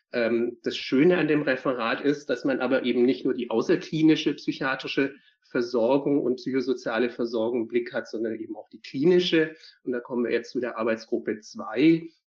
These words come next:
Die nennt sich klinisch-psychiatrische Versorgung und Krankenhaus des Maßregelvollzugs. Da haben wir eben auch die Fachaufsicht darüber.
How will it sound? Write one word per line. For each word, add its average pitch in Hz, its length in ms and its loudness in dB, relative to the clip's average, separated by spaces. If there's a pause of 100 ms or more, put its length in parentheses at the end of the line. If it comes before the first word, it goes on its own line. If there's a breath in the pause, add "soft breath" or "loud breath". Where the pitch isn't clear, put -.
(120)
Die 120 80 -8
nennt 120 220 0
sich 120 180 -6
klinisch-psychiatrische 123 920 -2
Versorgung 139 920 2
und 120 460 0
Krankenhaus 113 540 -4
des - 160 -12
Maßregelvollzugs. 147 1400 -2
Da 117 160 -6
haben 113 160 -8
wir 110 160 -4
eben 110 200 -2
auch 110 160 -2
die 117 100 -10
Fachaufsicht 143 720 -4
darüber. 139 640 0